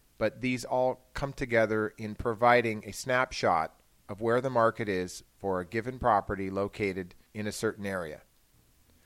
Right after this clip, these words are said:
Factor number one in determining the value of an acre is location, location, location. Things like commute time to work, view, waterfront access, these are all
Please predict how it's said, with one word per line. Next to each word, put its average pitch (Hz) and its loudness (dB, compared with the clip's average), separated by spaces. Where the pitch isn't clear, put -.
Factor 156 6
number 120 4
one 110 2
in 107 -4
determining 117 -2
the 101 -2
value 104 4
of 98 2
an 95 -4
acre 120 -2
is 113 0
location, 143 2
location, 120 0
location. 98 -2
Things 151 2
like 123 10
commute 127 0
time 143 2
to 139 -2
work, 135 0
view, 143 4
waterfront 139 6
access, 135 4
these 127 -2
are 127 2
all 143 4